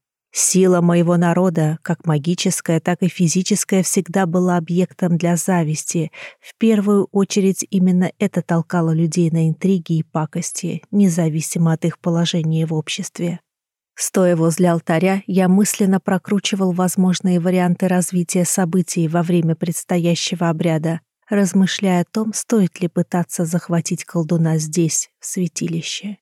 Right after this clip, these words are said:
Но здравый смысл подсказывал, что это не самая лучшая идея. Слишком много магов вокруг, способных на непредсказуемые поступки, и слишком много обычных людей, которые могут при этом пострадать.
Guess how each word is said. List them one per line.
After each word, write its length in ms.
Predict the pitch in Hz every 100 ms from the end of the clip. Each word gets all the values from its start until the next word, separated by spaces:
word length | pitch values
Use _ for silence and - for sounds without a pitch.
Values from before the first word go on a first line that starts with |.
| _ _ -
Но 160 | 269
здравый 420 | 233 220 214 202 208
смысл 420 | - 202 - 190
подсказывал, 800 | 196 196 - 175 160 156 160 180
что 160 | - 214
это 160 | 180
не 120 | 185
самая 440 | 196 - 165 160 165
лучшая 420 | 160 - - 160
идея. 400 | 151 165 160 180 _ _ _
Слишком 540 | - - 214 - 220
много 320 | 208 202 196 208
магов 420 | 214 185 156 -
вокруг, 380 | 151 - 160 -
способных 680 | - 175 - 160 170 165
на 60 | 185
непредсказуемые 960 | 180 180 180 - - 190 185 165 160 160
поступки, 760 | 175 - - 175 - 170 160 _ _ _ -
и 80 |
слишком 500 | 220 - 214 - 196
много 400 | 185 180 170 185
обычных 540 | 175 175 165 - 170 -
людей, 400 | 175 160 185 160
которые 480 | - 180 185 170 170
могут 360 | 165 156 170 -
при 160 | 175
этом 260 | 160 - 160
пострадать. 800 | 185 - 180 170 165 160 -